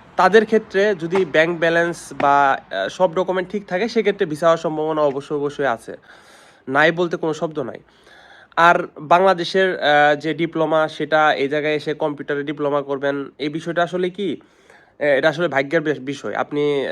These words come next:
মানে, মন চাইলো আর, আহ, চয়েস দিলেন আর আপনাকে অ্যাকসেপ্ট করলো, এমনটা না। এটা খুব কঠিন একটা প্রসেস। তো আপনার উদ্দেশ্যে আমি বলবো, অবশ্যই, অবশ্যই আপনি বাংলাদেশে, আহ,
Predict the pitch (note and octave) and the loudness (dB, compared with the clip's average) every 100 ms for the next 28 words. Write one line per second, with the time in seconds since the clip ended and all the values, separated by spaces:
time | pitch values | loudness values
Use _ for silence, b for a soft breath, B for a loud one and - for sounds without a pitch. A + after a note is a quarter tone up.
0 | C#2 B2+ C3 C3 D#3+ D#3+ D#3 C3 C#3+ C#3 | -4 -4 -2 -2 -2 0 0 0 2 2
1 | C3 G#2 D#2 D#2 - D#3 D3+ D3 D3+ D3 | 0 -4 -4 -6 -2 0 0 -2 2 2
2 | C#3+ C#3 B B B - C3 C3 B2+ C3+ | 0 -8 B B B -4 0 0 -2 -6
3 | C3 C3+ C3 C#3 C3+ - C#3+ C#3 D3 C#3+ | -4 -2 -2 -4 -10 -4 -2 0 0 0
4 | A#2+ G#2+ G#2 G#2+ B2+ C3 A2+ - - - | -2 -2 -2 -2 0 0 -2 -6 -20 -14
5 | - C#3 - F3 D#3+ F3+ F3+ E3+ E3+ D#3+ | -14 -12 -2 0 2 0 0 -2 0 -2
6 | F3 G3 - B B B B _ _ _ | -2 -4 -8 B B B B _ _ _
7 | _ _ _ - _ F3+ F3+ F3+ F3+ - | _ _ _ -20 _ 2 4 6 4 0
8 | _ _ _ E3+ G#3 G3+ F#3 G3+ G#3+ G3+ | _ _ _ 0 2 2 2 2 2 2
9 | G3+ G3+ F3+ F3+ G3 F#3 F#3 F#3+ F3+ E3+ | 2 4 2 2 0 -2 -2 0 0 0
10 | F3 E3+ E3 C#3+ D#3 E3 D3+ D3 D#3+ D#3 | -2 -4 -4 -2 2 2 0 -2 0 0
11 | D3 G#2 C3+ C3+ | 0 0 0 0